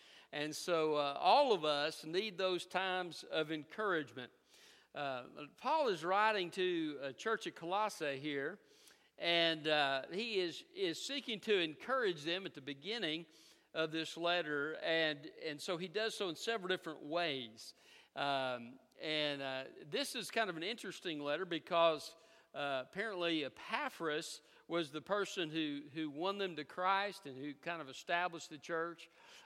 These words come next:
But Paul is writing to encourage them and to help them in their Christian walk and to, to help deal with a,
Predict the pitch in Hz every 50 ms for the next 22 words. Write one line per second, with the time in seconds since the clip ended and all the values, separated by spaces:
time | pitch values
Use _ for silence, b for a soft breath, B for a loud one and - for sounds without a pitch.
0 | B B 147 156 - - - 214 240 254 262 226 196 175 160 139 147 165 190 220
1 | 240 269 262 214 170 147 143 143 151 165 - B B B B B - 226 202 180
2 | 160 143 131 - - 220 233 226 226 220 214 175 160 160 160 190 196 190 196 190
3 | 190 185 170 147 123 143 135 127 - 196 208 202 190 - - 175 156 151 143 143
4 | 143 151 151 - B B B B B B B 170 170 170 165 156 151 - - 202
5 | 185 - - - 156 156 147 151 151 151 170 175 - - 147 135 - 143 139 131
6 | 131 131 - - - 131 127 123 123 127 131 131 151 160 160 147 147 151 165 170
7 | 160 151 - - 135 127 123 117